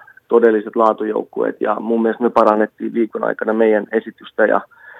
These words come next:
treenikentällä on tehty kovasti sen eteen töitä, eli H J K oli hyvä, mutta me pistettiin hyvin kampoihin, eli se tulos sinänsä harmittaa, eli totta kai olisi halunnut olla cupin finaalissa, mutta se esitys jälkeenpäin ja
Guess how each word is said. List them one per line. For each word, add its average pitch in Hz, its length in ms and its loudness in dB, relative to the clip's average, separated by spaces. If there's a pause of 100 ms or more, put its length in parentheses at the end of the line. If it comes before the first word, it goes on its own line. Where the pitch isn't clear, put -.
(320)
treenikentällä 107 600 2
on 107 80 -2
tehty 107 220 -6
kovasti 110 480 0
sen 113 140 -4
eteen 107 300 -2
töitä, 104 380 2
eli 101 460 -6
H 135 240 0
J 107 80 2
K - 60 -6
oli 131 200 4
hyvä, 117 220 2
mutta 107 300 -10
me - 60 -16
pistettiin 117 420 -6
hyvin 113 220 0
kampoihin, 104 640 -2
eli - 300 -6
se 117 140 -12
tulos 139 340 2
sinänsä 104 420 -4 (720)
harmittaa, 104 760 0
eli 98 240 -2
totta - 220 -6
kai 104 120 2
olisi 101 120 -2
halunnut 101 240 -2
olla 104 120 0
cupin 101 380 -6
finaalissa, 101 560 -2
mutta 104 200 -8
se - 80 -4 (100)
esitys 110 440 0
jälkeenpäin 107 680 0
ja 107 140 -4